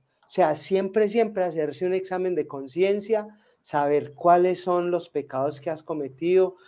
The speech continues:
si realmente de verdad tú caíste en algo, eh, eh, eh, que va en contra de la ley de Dios.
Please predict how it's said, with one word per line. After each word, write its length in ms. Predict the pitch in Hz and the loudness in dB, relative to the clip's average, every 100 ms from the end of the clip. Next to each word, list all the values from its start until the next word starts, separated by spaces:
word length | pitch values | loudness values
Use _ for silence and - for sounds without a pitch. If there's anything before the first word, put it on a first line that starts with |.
| _ | _
si 220 | _ - 156 | _ 0 2
realmente 800 | 143 143 143 147 165 180 180 185 | 4 2 2 0 2 2 2 2
de 240 | 180 156 143 | 6 8 6
verdad 800 | 139 135 135 131 160 170 202 202 _ _ _ _ | 4 -2 -2 4 6 6 4 -2 _ _ _ _
tú 420 | - 170 160 160 - _ | 0 2 2 -4 -10 _
caíste 920 | 175 170 185 190 175 - 208 185 156 | 4 6 6 2 -6 -2 2 2 0
en 120 | 151 | -2
algo, 640 | 147 147 143 156 190 190 _ _ _ | -2 -2 -2 -4 -4 -6 _ _ _
eh, 440 | 147 143 143 139 147 | -4 0 0 -2 -4
eh, 420 | 147 139 139 139 | -4 -4 -4 -8
eh, 240 | 151 147 131 | -10 -12 -12
que 220 | - 165 160 | -6 2 4
va 120 | 151 | 4
en 120 | 151 151 | 0 0
contra 540 | 190 190 185 190 185 | 4 4 2 2 4
de 60 | 151 | 4
la 180 | 143 | 0
ley 220 | 139 139 139 | -2 -4 -2
de 240 | 131 180 | 0 2
Dios. 480 | 196 185 180 202 | 4 4 4 0